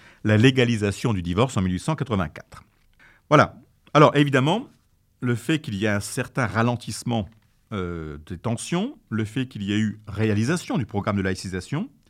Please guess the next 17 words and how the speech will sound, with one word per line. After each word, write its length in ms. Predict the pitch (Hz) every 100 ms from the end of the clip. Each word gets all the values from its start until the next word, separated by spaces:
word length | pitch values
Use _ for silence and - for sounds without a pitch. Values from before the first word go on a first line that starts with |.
| _ _
fait 360 | - 160 202
qu'il 400 | - 143 170 104
va 140 | 95 110
y 100 | 104
avoir, 400 | 87 98 139 156
disons, 380 | 107 90 110 160
jusqu'en 380 | 101 127 - 104
mille 220 | 104 101
neuf 200 | 104 95
cents, 600 | - - - - 98 127
mille 140 | 113
huit 40 | 110
cent 120 | 127
quatre-vingt-dix-neuf, 540 | 117 113 104 110 107
mille 100 | 104
neuf 120 | 90
cents, 300 | - 117 196